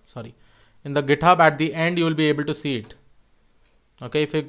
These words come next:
if I go at the end, here you will be able to see it. Okay, guys, now what I'm going to do is that I'm basically checking for two thousand, remember till two thousand sixteen in my pre-processing, I have actually downloaded all the files over here, right? Till two thousand sixteen, you can see that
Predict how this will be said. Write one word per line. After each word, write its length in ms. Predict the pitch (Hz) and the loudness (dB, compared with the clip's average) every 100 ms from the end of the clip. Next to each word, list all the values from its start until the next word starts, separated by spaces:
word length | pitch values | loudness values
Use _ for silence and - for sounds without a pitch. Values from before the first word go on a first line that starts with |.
| 143 | -6
if 100 | 156 | 0
I 80 | 156 | 2
go 220 | 147 170 | 4 4
at 220 | 165 151 | 4 2
the 120 | 156 160 | 2 2
end, 320 | 175 202 175 | 2 0 -4
here 300 | 151 147 160 | -2 2 2
you 80 | 160 | 2
will 80 | |
be 140 | 151 147 | 2 2
able 160 | 143 | 2
to 100 | 139 | -2
see 200 | 139 120 | -6 -8
it. 160 | 110 - - _ _ _ _ _ _ _ _ _ _ _ _ _ _ _ _ _ - _ _ _ _ - - - | -10 -14 -20 _ _ _ _ _ _ _ _ _ _ _ _ _ _ _ _ _ -20 _ _ _ _ -20 -20 2
Okay, 200 | 190 226 | 6 10
guys, 300 | 202 165 143 | 10 8 8
now 440 | 185 226 247 - - | 10 10 8 0 -4
what 260 | 139 202 226 | 6 8 8
I'm 160 | 226 | 4
going 140 | 226 220 | 4 4
to 80 | |
do 160 | 190 220 | 6 6
is 120 | 233 | 8
that 300 | 208 214 214 | 8 8 6
I'm 220 | 180 208 220 | 4 6 8
basically 400 | 214 220 220 220 | 8 8 2 4
checking 400 | 202 196 214 214 | 4 6 4 6
for 120 | 220 | 4
two 200 | 220 214 | 4 4
thousand, 340 | 214 214 160 | 6 4 4
remember 480 | 185 214 226 247 262 - - | 4 6 8 6 4 -4 2
till 140 | 214 220 | 4 4
two 240 | 226 269 | 4 2
thousand 340 | 220 233 240 226 | 6 6 6 0
sixteen 680 | 220 - 262 240 190 208 - - - _ | -2 2 4 6 4 -2 -12 -20 -20 _
in 160 | 185 | 2
my 120 | 202 208 | 2 2
pre-processing, 680 | 202 226 233 220 - 226 | 2 4 6 6 6 4
I 100 | 214 | 6
have 120 | 202 214 | 8 8
actually 340 | 208 220 220 | 4 4 6
downloaded 440 | 190 190 202 202 | 6 6 6 8
all 160 | 190 185 | 10 8
the 120 | 190 | 8
files 260 | 196 180 180 | 6 4 4
over 140 | 170 | 2
here, 240 | 151 147 131 | 4 4 6
right? 340 | 151 240 - | 4 4 0
Till 140 | 190 | -2
two 160 | 185 208 | 2 4
thousand 240 | 196 202 | 6 4
sixteen, 320 | 190 180 202 160 | 0 -2 -2 0
you 80 | |
can 140 | 165 170 | 0 0
see 140 | 202 | 4
that 260 | 196 196 | 6 6